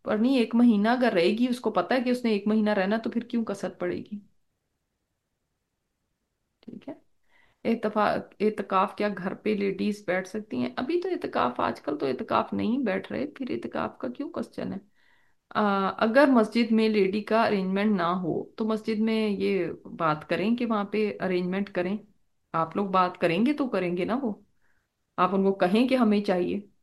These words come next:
ख़वातीन की माशाल्लाह अब तादाद इतनी है कि मर्दों से ज़्यादा आजकल औरतें हैं,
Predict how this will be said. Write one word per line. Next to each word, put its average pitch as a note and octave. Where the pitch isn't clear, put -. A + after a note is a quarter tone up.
ख़वातीन F3+
की G3+
माशाल्लाह G3
अब G3
तादाद F3
इतनी A3+
है A#3
कि A3+
मर्दों G3
से A3
ज़्यादा G3
आजकल G3+
औरतें F3
हैं, G3